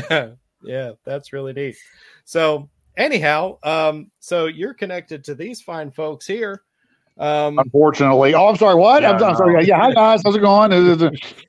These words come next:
Speaker 3: Man, what did you get yourself into? Oh,
Speaker 2: I
Speaker 3: my
Speaker 2: know,
Speaker 3: God.
Speaker 2: right? I, I mean,
Speaker 3: <laughs>
Speaker 2: I gotta learn how to say no once in a while. <laughs>
Speaker 3: Yeah.
Speaker 2: That's a
Speaker 1: That's
Speaker 3: Mm-hmm.
Speaker 1: right. So, like, uh, the ones that come to mind right away, of course, are, uh, Head on the Writer's Block, which is a project of yours,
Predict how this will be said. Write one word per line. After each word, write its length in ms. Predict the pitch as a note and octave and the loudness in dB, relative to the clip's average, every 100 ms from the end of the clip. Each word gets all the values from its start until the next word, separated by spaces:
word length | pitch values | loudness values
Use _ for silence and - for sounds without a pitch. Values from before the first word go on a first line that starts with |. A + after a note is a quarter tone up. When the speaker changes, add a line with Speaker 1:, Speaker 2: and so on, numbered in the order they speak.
| - A2+ | -12 -6
Speaker 3:
Man, 280 | D3 C3 A2+ | -4 -4 -6
what 140 | C3 D#3 | 0 0
did 140 | E3+ | 2
you 100 | E3+ | -2
get 140 | E3 C#3 | -2 -4
yourself 360 | C3 C#3 A2+ | -2 -2 0
into? 400 | B2+ E3 G#2 F2+ | -6 -8 -10 -6
Oh, 280 | A#2 C#3 A#2+ | -2 -2 0
Speaker 2:
I 180 | B2+ D#3 | 2 2
Speaker 3:
my 60 | F#3 | 4
Speaker 2:
know, 100 | F#3+ | 4
Speaker 3:
God. 40 | D#3 | 4
Speaker 2:
right? 300 | D3+ D#3 D#3+ | 4 4 4
I, 420 | D3+ D#3 D3 D3 | 4 4 4 2
I 40 | |
mean, 260 | C#3 C#3 B2+ - - C#3+ - | 2 0 -2 -8 -12 -12 -8
Speaker 3:
<laughs> 0 | - C3+ - | -10 -10 -12
Speaker 2:
I 240 | F#2+ F3 D3 C3 | -4 -2 0 2
gotta 160 | F#3+ | 4
learn 160 | F#3+ F#3+ | 4 4
how 80 | E3+ | 2
to 40 | |
say 140 | - D3+ | 0 0
no 260 | C3 D#3+ | 2 2
once 260 | D3 A#2+ A2+ | 4 2 0
in 60 | A2+ | 0
a 20 | |
while. 240 | A#2 A#2 - | 2 2 2
<laughs> 60 | |
Speaker 3:
Yeah. 400 | C4 C4 C4 A#3+ | 2 2 2 2
Speaker 2:
That's 200 | - A3 | 2 2
a 520 | G3+ C#3+ C3+ A#2 C3+ - C3+ - _ B2+ | 0 0 0 -2 -2 -6 -8 -14 _ -12
Speaker 1:
That's 220 | D3+ G3 B2 | -4 -4 -2
Speaker 3:
Mm-hmm. 60 | |
Speaker 1:
right. 180 | D#3+ D#3 - _ _ _ _ - | -2 -2 -6 _ _ _ _ -20
So, 360 | - F#3 F3+ F#3 | -4 0 0 0
like, 300 | E3+ E3 E3+ | -4 -6 -6
uh, 240 | E3 D#3+ | -4 -4
the 140 | D#3 | -6
ones 260 | D#3+ F#3 E3 | -6 -8 -10
that 100 | F3 | -14
come 220 | - F3+ | -14 -12
to 60 | E3 | -12
mind 260 | E3+ E3 | -10 -10
right 160 | D#3+ E3 | -10 -10
away, 240 | E3 E3 D#3 | -8 -8 -8
of 140 | C#3 | -10
course, 300 | E3 D#3 - | -12 -12 -8
are, 340 | D3 C#3+ C#3+ | -8 -6 -6
uh, 220 | C#3 C#3 C3 | -8 -8 -8
Head 160 | F3+ | -10
on 100 | F3+ | -10
the 80 | E3 | -12
Writer's 320 | F3 F#3+ E3+ | -12 -12 -14
Block, 280 | E3+ F#3 F3 | -14 -14 -16
which 180 | D3+ C#3 | -18 -18
is 80 | C3 | -18
a 60 | |
project 400 | - F3 D#3+ D#3 | -14 -12 -12 -14
of 120 | D#3+ D#3 | -14 -12
yours, 460 | G#3+ B3 - - | -8 -8 -10 -18